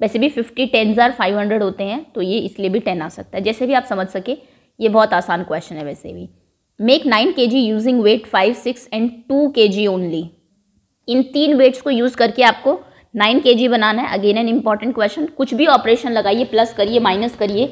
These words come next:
कैसे भी। तो देखिए इसमें कैसे होगा, सिक्स प्लस फ़ाइव इलेवन हो गया और उसमें से टू माइनस कर दीजिए, ये आपका नाइन के जी हो गया। नाइन के जी, सिक्स, फ़ाइव और टू को यूज़ करना था,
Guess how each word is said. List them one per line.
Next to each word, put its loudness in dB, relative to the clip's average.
कैसे 2
भी। 2
तो 0
देखिए 2
इसमें 0
कैसे 2
होगा, 2
सिक्स 2
प्लस -4
फ़ाइव 2
इलेवन 4
हो 2
गया -4
और -2
उसमें -4
से 0
टू -4
माइनस -2
कर -6
दीजिए, -6
ये 2
आपका 2
नाइन -2
के -8
जी -10
हो -12
गया। -16
नाइन -6
के -10
जी, -8
सिक्स, -8
फ़ाइव 2
और -2
टू -2
को 0
यूज़ -2
करना 0
था, -6